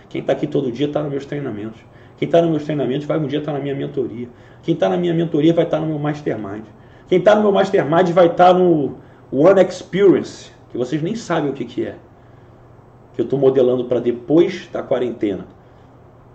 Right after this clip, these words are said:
E vai ser um dia, um final de semana, em algum resort aí pelo Brasil, algum lugar foda pra caralho. Pra eu tá fazendo tudo aquilo que eu amo, do lado de pessoas extraordinárias, poucas pessoas,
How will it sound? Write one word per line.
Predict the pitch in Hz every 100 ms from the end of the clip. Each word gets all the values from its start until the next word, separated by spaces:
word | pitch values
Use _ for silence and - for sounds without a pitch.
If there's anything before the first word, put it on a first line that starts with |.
| -
E |
vai | - 101
ser | - 117 -
um | 147 185
dia, | 135 135 156 170 165
um | 170
final | 190 175 156
de |
semana, | - 147 113 123 147 - - - - -
em | 156
algum | 151 277
resort | 294 - 139 - -
aí | 120
pelo | 120
Brasil, | - 90 82 120
algum | 117 233
lugar | 226 202
foda | - - 151 156 -
pra | -
caralho. | - - - - - - - - - -
Pra | 147
eu | 147
tá | 170 170
fazendo | - 143 139 151 127 - - - - - -
tudo | 254 294 285 285 285
aquilo | 170 156 - 175 147
que | 170
eu | 135
amo, | 139 175 - - - - -
do |
lado | 127 147 139
de | 135
pessoas | - 127 - 143
extraordinárias, | - - 127 170 175 165 131 120 131
poucas | - 170 233 - -
pessoas, | 117 - 127 160